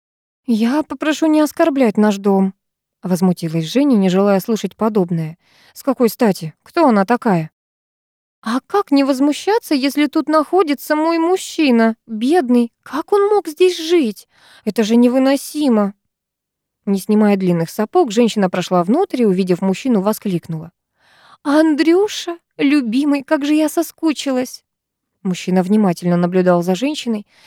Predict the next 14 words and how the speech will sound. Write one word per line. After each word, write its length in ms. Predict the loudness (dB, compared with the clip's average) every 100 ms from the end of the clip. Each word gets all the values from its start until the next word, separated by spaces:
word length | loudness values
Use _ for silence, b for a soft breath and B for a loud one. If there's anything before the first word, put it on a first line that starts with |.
| b b
Увидев, 360 | -4 -2 -2
как 180 | -6 -2
она 320 | 0 2 2
кинулась 480 | 0 0 2 2 2
к 80 | 0
нему, 380 | 2 4 4 2
в 80 | 2
нем 160 | 0
что-то 400 | 0 -4 -2 -2
взорвалось, 840 | -4 -4 -2 0 0 2 0 -2 -10 _ _ -4
вызывая 420 | 0 2 2 0
бурю 280 | 0 2 2
агрессивных 520 | 0 -4 0 0 2
эмоций. 520 | 2 2 -2 -10 -20